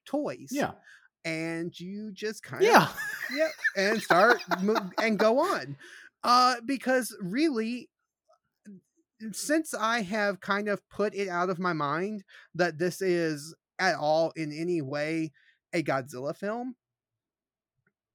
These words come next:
Speaker 2: Mm-hmm.
Speaker 1: just looking at this as a monster film,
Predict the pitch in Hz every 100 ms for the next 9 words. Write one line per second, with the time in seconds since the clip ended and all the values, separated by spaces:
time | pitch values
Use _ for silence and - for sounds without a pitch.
0 | _ 165 147 202 233 311 277 285 240 220
1 | 196 - 165 160 135 127 147 180 - 254
2 | - 269 269 285